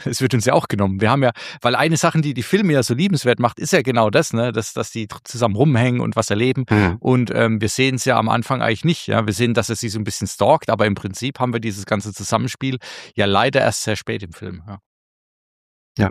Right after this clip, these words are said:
Speaker 2: das stimmt. Ähm, aber dafür haben wir ja Interaktion mit ganz vielen anderen Leuten. Ähm, und, äh, ich find auch diesen Moment total, ähm, sehr, sehr krass, wo, ähm, Peter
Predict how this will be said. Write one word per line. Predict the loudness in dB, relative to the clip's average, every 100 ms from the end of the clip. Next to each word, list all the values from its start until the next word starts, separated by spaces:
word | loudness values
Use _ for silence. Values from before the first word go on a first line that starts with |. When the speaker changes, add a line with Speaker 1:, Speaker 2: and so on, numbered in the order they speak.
| -2
Speaker 2:
das | -14 -8
stimmt. | -6 -8 -12 -18 -18 -18
Ähm, | -6 -2 -2 -4 -6
aber | 0 4
dafür | 4 2 2
haben | 4
wir |
ja | 4 4 2
Interaktion | 0 0 0 -2 -2 0
mit | 0
ganz | -2 -2
vielen | -2
anderen | 0 0 0
Leuten. | -2 -4 -8 -8
Ähm, | -8 -8 -10
und, | -10 -10 -12 -16 -20 -20 _ _ _ -6
äh, | -4 -4
ich | -4
find | -4 -4
auch |
diesen | 0 4
Moment | 6 6 4
total, | 2 2 4 2 2
ähm, | 2 2 0 -2 -6 -8 -8
sehr, | -8 0 2 2 0 -8 -20 _ _ _
sehr | -12 -2 -2
krass, | 2 0 0 0
wo, | 4 6 4 2
ähm, | -2 -2 0 -2 -4 -8 -14 -20 _ _ _ -6
Peter | -4 0 2 0